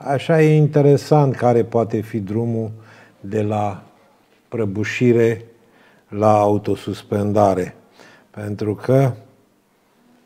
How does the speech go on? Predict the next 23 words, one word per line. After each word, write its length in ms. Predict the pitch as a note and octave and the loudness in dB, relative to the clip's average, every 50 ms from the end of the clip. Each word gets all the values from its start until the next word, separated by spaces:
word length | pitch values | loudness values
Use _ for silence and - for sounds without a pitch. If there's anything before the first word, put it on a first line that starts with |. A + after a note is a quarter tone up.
| _ _ _ _ _ _ _ _ _ _ _ _ _ _ _ _ _ _ _ _ _ _ _ _ _ _ _ _ _ _ _ _ | _ _ _ _ _ _ _ _ _ _ _ _ _ _ _ _ _ _ _ _ _ _ _ _ _ _ _ _ _ _ _ _
motivul 680 | - - A2+ A2 G#2 G2 - - A2 G#2+ F#2+ F#2+ G2+ | -20 -12 -8 -6 -6 -6 -4 -4 -6 -4 -4 -6 -10
clar 440 | F#2+ - - - B2 B2+ B2+ A#2+ A2 | -10 -8 -4 -2 2 2 2 2 0
ar 180 | G#2+ F#2+ F#2 - | -2 -4 -6 -8
fi: 460 | - - - A2+ A#2 A#2+ A#2+ A#2 A2 A2 - _ | -12 -12 -8 -6 -4 -4 -4 -6 -8 -12 -18 _
„Domne, 400 | - - A2+ A2+ A#2+ A#2+ A2+ A2 | -14 -10 -8 -6 -6 -6 -6 -6
s-a 200 | G#2 - A2+ G#2 | -6 -6 -6 -6
prăbușit 640 | G#2 A2+ G#2+ G#2 F#2+ G2 G2 G2+ - - A#2+ G#2+ A2 | -6 -6 -8 -8 -8 -8 -10 -12 -8 -6 -6 -6 -6
podul 520 | A2+ - - B2 C3+ C3+ B2+ G#2+ A2 A2+ | -8 -10 -6 -2 0 0 0 0 -2 -6
și 160 | G#2+ A2 - | -6 -6 -2
uite, 420 | A2+ A#2 A#2 G#2 A2 G2 F#2 E2 - _ _ - - - - - - - _ _ _ _ A#2+ A2+ A2 A2 A2 A2+ - _ _ _ _ _ _ _ _ _ _ _ | 0 0 0 -2 -2 -8 -12 -12 -14 _ _ -20 -20 -20 -20 -20 -20 -20 _ _ _ _ -20 -20 -20 -20 -20 -20 -20 _ _ _ _ _ _ _ _ _ _ _
se 240 | _ _ - C3 A2+ | _ _ -6 -4 -4
cre-, 380 | G2+ G#2+ A2 G#2 G2 G2 - D3 C#3 | -4 -4 -6 -4 -4 -4 -4 -6 -8
se 160 | - - C3+ | -10 -8 -8
creează 520 | G#2+ - A2+ G#2+ A2+ A2+ A2+ G#2+ G#2 A2 G#2 | -8 -6 -4 -4 -2 -2 -2 -2 -4 -6 -6
prejudicii 680 | G#2+ A2 G#2 G2+ F2 F#2 F#2 F2+ G#2 G#2+ A2 - G#2+ | -6 -6 -8 -6 -6 -8 -8 -6 -6 -6 -6 -6 -8
de 160 | F2+ E2 G2 | -6 -6 -6
imagine 680 | F#2+ F#2 F#2 F#2+ G2+ G#2 G#2 G2+ F#2+ F#2 G2 G2 F#2+ F#2 | -6 -6 -8 -8 -6 -4 -4 -4 -6 -6 -8 -10 -10 -10
pentru, 640 | F2+ - G2+ G2 F#2+ F#2+ F2 - F#2 F#2 F#2 F#2 F2+ - _ _ - - - _ _ _ _ _ | -10 -10 -10 -10 -10 -10 -12 -12 -14 -14 -12 -14 -16 -18 _ _ -20 -20 -20 _ _ _ _ _
uh, 300 | - G2+ G2+ G2+ F#2+ F#2+ - _ _ _ - | -10 -8 -6 -6 -6 -8 -10 _ _ _ -8
atât 440 | - B2 A2+ G#2+ - C3+ B2 G2+ F#2 | -4 -4 -4 -2 0 0 0 0 -2
de 120 | G2+ G#2 | -6 -8
curatul 680 | G2 - - - G#2 G2+ G#2 G2+ G2+ - - G#2+ G2 F2+ | -10 -10 -12 -10 -8 -6 -4 -4 -6 -6 -8 -8 -8 -8
și 760 | - - - - - - G2 F#2+ F#2+ F#2 F#2+ F#2+ F#2+ F2+ | -10 -12 -12 -12 -12 -10 -10 -8 -8 -8 -10 -10 -12 -14